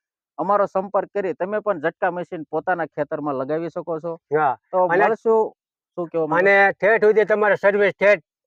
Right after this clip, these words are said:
Speaker 2: વાડી, તમારે વાડી આવી અને સર્વિસ આપી જાય, બરાબર? કાંઈ પણ પ્રોબ્લેમ હોય, આ તે, બીજા કોઈ દુકાને આપણે ધક્કા ન થાય,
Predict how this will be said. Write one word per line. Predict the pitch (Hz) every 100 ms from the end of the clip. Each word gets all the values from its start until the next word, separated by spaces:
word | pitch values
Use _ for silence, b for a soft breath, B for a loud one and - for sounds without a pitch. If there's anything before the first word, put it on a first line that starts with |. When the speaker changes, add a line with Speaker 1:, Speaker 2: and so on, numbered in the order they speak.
| 151
Speaker 2:
વાડી, | 143 160 214 226
તમારે | 196 208 202
વાડી | 180 196 220
આવી | 208 202 208 208
અને | 151 175
સર્વિસ | 170 185 196 180
આપી | 170 170 160
જાય, | 120 107 _ -
બરાબર? | 185 214 220
કાંઈ | 185 _ 180 202
પણ | 175 202
પ્રોબ્લેમ | 165 196 190 202
હોય, | 196 196
આ | 180 185
તે, | 151 190 175 - _ _ _ _ -
બીજા | 185 208
કોઈ | 196 202
દુકાને | 180 196 208 202
આપણે | 190 185
ધક્કા | 165 175 202
ન | 208 190
થાય, | 175 127